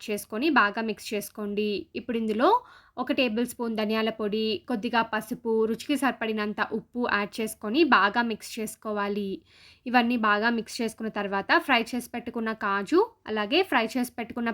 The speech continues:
పన్నీర్ ముక్కల్ని కూడా వేసుకొని ఒకసారి బాగా మిక్స్ చేసుకోండి. ఇలా మిక్స్ చేసుకోవడం వల్ల ఈ గ్రేవీలో ఉండే ఫ్లేవర్స్ అంతా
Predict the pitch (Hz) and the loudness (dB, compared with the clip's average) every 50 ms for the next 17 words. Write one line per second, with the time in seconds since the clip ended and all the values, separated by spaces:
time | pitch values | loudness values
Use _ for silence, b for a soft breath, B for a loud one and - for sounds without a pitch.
0 | 226 - 214 214 214 262 311 302 285 277 - - 233 226 220 - 226 214 214 208 | -2 -2 -2 0 2 2 2 4 4 2 0 0 -2 -2 -2 -2 -2 -2 -2 -2
1 | 202 196 208 - - - 220 214 254 359 480 554 - B B B B B B B | -2 -2 -4 -4 -6 -6 -4 0 2 2 2 2 -2 B B B B B B B
2 | 269 254 - - - 240 214 226 294 254 220 202 196 208 202 247 247 233 220 220 | -2 -2 -2 0 0 0 2 2 0 2 2 0 0 0 -2 -2 -2 -2 -2 -6
3 | - - - 220 214 214 - - 226 208 208 202 208 214 208 202 190 - - 220 | -8 -8 -6 -6 -6 -6 -8 -8 -6 -6 -4 -2 0 0 2 0 0 -4 -4 -2
4 | 233 240 233 220 220 214 - - - 285 277 277 - - 269 240 240 226 220 214 | 0 0 0 0 -2 -4 -6 -4 -2 0 0 0 0 -4 -4 -2 -2 -4 -4 -2
5 | 208 208 208 202 202 208 208 214 202 B B B B B B B B 220 254 220 | -2 0 0 2 4 4 4 4 2 B B B B B B B B -2 -2 -2
6 | 196 226 226 226 226 226 269 285 277 277 269 254 247 233 233 240 240 - 233 220 | 0 0 0 0 0 0 2 2 2 2 2 0 -2 -2 -2 -2 -2 -2 -2 -2
7 | 220 214 233 247 233 233 214 208 214 214 208 - 254 | 0 0 0 0 0 0 -2 -4 -6 -6 -4 -2 -4